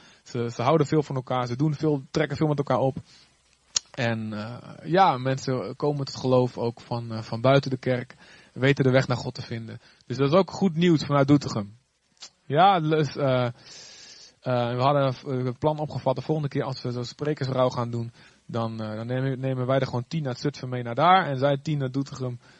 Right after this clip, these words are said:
om weer de stoelen op te vullen naar hier. Zo, zo'n soort plannetje gaan we doen, denk ik, hè? Alright. Oké. Oké, ehm, ik heb, ehm, het is alweer, eh, denk ik,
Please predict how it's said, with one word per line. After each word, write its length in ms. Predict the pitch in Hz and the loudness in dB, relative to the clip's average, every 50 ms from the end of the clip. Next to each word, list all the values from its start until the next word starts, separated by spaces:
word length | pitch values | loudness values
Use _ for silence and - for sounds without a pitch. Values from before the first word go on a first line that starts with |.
| _ _ _ | _ _ _
om 120 | - 123 | -8 -4
weer 100 | 123 123 | -2 -2
de 60 | 117 | -2
stoelen 260 | 113 - - 139 139 131 | -2 -4 -4 -2 -2 -2
op 60 | 123 | -2
te 80 | - | -4
vullen 320 | 135 - - 123 120 117 117 | -6 -6 -4 -2 -2 -4 -4
naar 140 | 120 117 117 | -4 -6 -4
hier. 440 | 123 151 170 175 180 170 160 151 | -2 -2 0 0 0 0 -2 -2
Zo, 200 | 143 135 156 156 | 0 0 0 0
zo'n 180 | 147 - 156 143 | 0 0 -2 -2
soort 200 | 135 - 135 123 | -2 -4 -6 -4
plannetje 380 | - 139 127 120 117 110 - 120 | 0 0 0 0 -2 -6 -10 -10
gaan 160 | 110 107 107 | -8 -8 -8
we 80 | 110 | -6
doen, 180 | 110 117 113 107 | -6 -6 -6 -4
denk 160 | 104 107 101 | -6 -6 -8
ik, 120 | 107 107 - | -6 2 2
hè? 120 | 175 196 254 - - - - - - - - - - _ _ _ | 2 2 2 -2 -12 -20 -20 -20 -20 -20 -20 -20 -20 _ _ _
Alright. 760 | - 117 117 120 117 113 117 123 127 117 113 120 - - _ _ _ _ _ - - _ - - - _ | -4 0 2 2 4 4 4 4 2 0 -2 -6 -10 -18 _ _ _ _ _ -20 -20 _ -16 -16 -14 _
Oké. 480 | - 139 139 139 - 170 185 180 151 131 - - - - - _ _ _ _ _ _ _ _ _ _ _ _ _ _ _ _ - - - _ _ _ _ _ _ _ _ _ _ _ _ _ _ _ _ _ _ _ _ _ _ _ _ _ _ _ _ _ _ _ _ _ _ _ _ _ _ _ _ _ _ _ _ _ - - - - 175 - _ _ - - - - - - _ _ _ _ _ _ _ _ _ _ _ _ _ _ _ _ _ _ _ _ _ _ _ _ - - - 147 123 - _ _ 135 _ _ - - - _ _ _ _ _ _ _ _ _ _ _ _ _ _ _ _ _ _ | 0 2 2 4 8 10 10 10 10 8 2 -6 -20 -20 -20 _ _ _ _ _ _ _ _ _ _ _ _ _ _ _ _ -16 -16 -16 _ _ _ _ _ _ _ _ _ _ _ _ _ _ _ _ _ _ _ _ _ _ _ _ _ _ _ _ _ _ _ _ _ _ _ _ _ _ _ _ _ _ _ _ _ 0 2 2 0 -4 -8 _ _ -20 -20 -20 -20 -20 -20 _ _ _ _ _ _ _ _ _ _ _ _ _ _ _ _ _ _ _ _ _ _ _ _ -12 -10 -10 -10 -12 -14 _ _ -20 _ _ -10 -10 -10 _ _ _ _ _ _ _ _ _ _ _ _ _ _ _ _ _ _
Oké, 260 | - 147 147 - 202 | 2 2 4 6 6
ehm, 380 | 202 190 185 170 165 156 151 147 | 6 6 6 4 4 2 0 -2
ik 120 | 156 139 | -2 4
heb, 260 | 196 214 220 202 - | 4 4 4 4 2
ehm, 340 | 208 202 202 196 190 185 175 | 4 4 6 4 4 2 -2
het 340 | 160 160 - _ - - 151 | -6 -8 -12 _ -8 -6 -6
is 120 | 175 156 | -4 -4
alweer, 440 | 185 180 165 170 180 175 170 165 156 | -4 -4 -2 -2 0 0 0 2 4
eh, 140 | 151 151 147 | 4 4 4
denk 160 | 160 208 208 | 2 0 0
ik, 240 | 185 151 - - | -2 -2 -4 -8